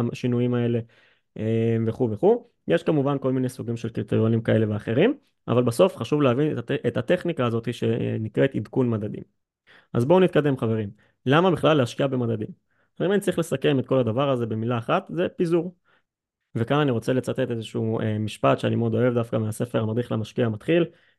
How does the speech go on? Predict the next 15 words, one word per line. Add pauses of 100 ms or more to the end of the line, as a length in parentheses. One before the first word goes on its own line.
(120)
אה,
של
ג'ון
בוגל,
שהוא
היה
ככה
אבי, (200)
אה,
תורת
ההשקעות
הפסיביות
וההשקעות
במדדים
רחבים.